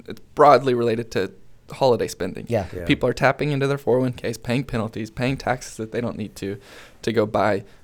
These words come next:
Speaker 1: Barbie dolls.
Speaker 3: Yeah. Horrible.
Speaker 1: <sighs> Yeah.
Speaker 3: Horrible.
Speaker 2: Yeah,
Speaker 1: that
Speaker 2: so that's, that was a, a, a headline this morning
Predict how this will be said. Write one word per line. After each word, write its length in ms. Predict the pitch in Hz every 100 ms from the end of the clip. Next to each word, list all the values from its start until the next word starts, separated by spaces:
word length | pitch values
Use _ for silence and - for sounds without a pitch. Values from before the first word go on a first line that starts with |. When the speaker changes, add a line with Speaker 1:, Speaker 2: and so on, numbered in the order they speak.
| -
Speaker 1:
Barbie 300 | - 113 98
dolls. 380 | - 67 - - - - - - -
Speaker 3:
Yeah. 200 | 87 85 - - - _ -
Horrible. 420 | 101 92 78 -
Speaker 1:
<sighs> 240 | - - -
Yeah. 160 | 107 - - -
Speaker 3:
Horrible. 220 | 98 131
Speaker 2:
Yeah, 120 | 123
Speaker 1:
that 80 | 113
Speaker 2:
so 140 | 147 131
that's, 300 | 139 - - 143
that 160 | 147 127
was 180 | 113
a, 480 | 117 107 107 - 120
a, 80 | 123
a 40 | 110
headline 420 | 139 127 131 123
this 180 | 113 -
morning 420 | 123 120 110